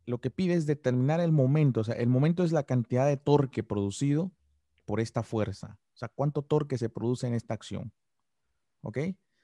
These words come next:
Ahora, eh, y después dice, respecto al punto O, exprese el resultado con un vector cartesiano. ¿Ok? Bueno, lo primero que vamos a hacer para poder resolver este tipo de problemas es ubicar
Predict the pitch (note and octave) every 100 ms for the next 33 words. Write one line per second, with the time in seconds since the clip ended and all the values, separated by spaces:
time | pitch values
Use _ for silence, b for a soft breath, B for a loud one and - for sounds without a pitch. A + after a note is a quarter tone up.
0 | _ _ _ _ A2 A2+ G2+ - _ B2
1 | A#2+ A#2 A2+ - B2+ A#2+ D3+ D#3 D#3+ E3+
2 | - - A#2+ A2+ A#2+ - B2 D#3+ E3 F3
3 | G3 G#3 - A2 D3 D3 D3 B2+ - A#2
4 | D3+ D3+ - A2+ B2 A#2+ A2 A2+ A2 A2
5 | - G2 - - - _ _ _ _ _
6 | _ _ _ - A#2+ B2 - b b b
7 | b b - C3 G#2+ - C3 C#3 C#3+ C#3
8 | D3 G3+ G3+ F3 F3 D#3+ D3+ A#2+ A#2+ -
9 | _ _ _ _ G#2 G2+ - G#2 A2+ B2+
10 | B2 A2 A#2+ A#2+ A#2 A#2+ B2 A#2 A2+ A2+
11 | A#2+ - B2+ C3 - C#3 C3 A#2 D3 D3
12 | D3+ D3